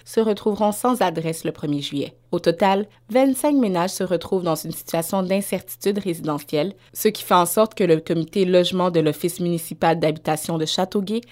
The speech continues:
a lancé le vingt-trois juin dernier un service d'aide à la recherche de logement pour la population de la M R C du Roussillon.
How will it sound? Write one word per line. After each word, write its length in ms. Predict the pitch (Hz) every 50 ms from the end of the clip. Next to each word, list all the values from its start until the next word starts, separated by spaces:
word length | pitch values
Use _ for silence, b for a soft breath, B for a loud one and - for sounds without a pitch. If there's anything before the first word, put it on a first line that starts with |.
| B B
a 120 | - 277
lancé 320 | 285 285 285 277 285 - 320
le 140 | 254 196
vingt-trois 360 | 175 170 160 160 - - 180 170
juin 200 | 165 175 170 160
dernier 360 | 175 170 170 196 202 214 220 b b b
un 80 | 226
service 400 | 220 - 240 233 220 220 240 208
d'aide 240 | 185 180 165 156 156 -
à 120 | - 151
la 140 | 151 151 151
recherche 440 | - - 202 202 - - 214 208 185
de 80 | 180
logement 440 | 170 175 165 165 - 214 208 220 - b b b
pour 100 | - 214
la 140 | 220 208 208
population 580 | 208 254 262 - 247 214 214 208 - - 220 226
de 100 | 226 214
la 160 | 175 175 - -
M 140 | 190 220 226
R 100 | 214 202
C 160 | - - 226
du 120 | 202 180 175
Roussillon. 440 | - 165 160 - - - 151 147